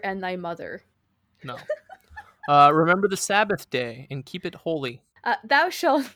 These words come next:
Speaker 1: <laughs> make unto thee any," let me try that again. "Thou shalt not make unto thee any graven image."
Speaker 2: Don't worship an idol, essentially.
Speaker 1: Okay.
Speaker 2: Um, which crosses?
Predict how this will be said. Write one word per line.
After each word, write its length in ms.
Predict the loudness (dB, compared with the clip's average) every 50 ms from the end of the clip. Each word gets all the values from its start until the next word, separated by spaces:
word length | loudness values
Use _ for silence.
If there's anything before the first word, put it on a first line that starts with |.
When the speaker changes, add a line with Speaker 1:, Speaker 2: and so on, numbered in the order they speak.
| -18
Speaker 1:
<laughs> 120 | -8 -4 -4
make 220 | -4 -4 -4 -6 -8 -4 -2
unto 460 | -2 -2 -2 -2 -4 -4 -6 -6 -6
thee 340 | -8 -10 -10 -8 -8 -10 -8 -8
any," 260 | -8 -8 -10 -12 -16 _ _ _ _ _ _ _ _ _ _ _
let 40 | -16
me 80 | -14 -14
try 180 | -12 -12 -10
that 120 | -10 -10 -12
again. 300 | -10 -10 -10 -10 -12 -14 _ _ _ _ _ _ _ _ _ _ _ _ _ _ _ _ _ _ _ _
"Thou 300 | -2 0 0 0 0 -2
shalt 500 | -6 -6 -4 -2 0 0 0 -2 -4 -8 _ _ _ _ _ _ -12
not 400 | -6 -2 0 0 0 0 -2 -4 _ -12
make 480 | -8 -6 -4 -4 -6 -6 -8 _ _ _ _
unto 680 | -4 -4 -2 -4 -4 -6 -8 -10 -10 -8 -6 -6 -8 -8
thee 440 | -8 -10 -10 -10 -8 -8 -8 -10 -10 -12 _ _ _
any 460 | -8 -6 -6 -6 -6 -6 -8 -10 -12 -16 _ _
graven 600 | _ -8 -6 -4 -4 -4 -6 -6 -6 -8 -8 -8
image." 640 | -8 -8 -8 -8 -8 -8 -12 -14 -16 -18 -20 -20 -20 _ _ _ _ _ _
Speaker 2:
Don't 200 | -8 -8 -6 -4
worship 300 | -4 -4 -4 -4 -8 -10
an 120 | -8 -8
idol, 400 | -8 -8 -10 -10 -10 -12 -14 -14
essentially. 600 | -16 -16 -16 -18 -18 -18 -16 -16 -14 -14 -16 -18 -20 _ _ _ -16
Speaker 1:
Okay. 320 | -14 -12 -12 -14 -14 -8 -2
Speaker 2:
Um, 420 | 0 2 4 4 2 2 0 -4 -8 _ _ _ _ _
which 480 | -6 -4 -4 -4 -4 -8 -12 -12 -14 _ _ _ _ -20
crosses? 1160 | -20 -12 -10 -8 -8 -8 -10 -8 -8 -6 -6 -6 -6 -6 -8 -10 -12 -14 -16 -16 -18 -18 -20